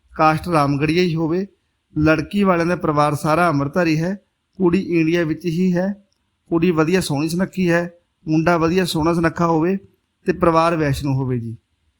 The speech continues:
ਜੇ ਇਹ ਰਿਸ਼ਤਾ ਕਿਸੇ ਪਰਿਵਾਰ ਨਾਲ ਮੈਚ ਕਰਦਾ ਹੈ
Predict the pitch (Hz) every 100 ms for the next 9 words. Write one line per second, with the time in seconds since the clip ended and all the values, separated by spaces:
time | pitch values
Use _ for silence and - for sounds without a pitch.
0 | _ _ 156 180 160 175 185 175 170 180
1 | 170 165 170 170 156 151 147 160 156 135
2 | 135 135 143 139 156 156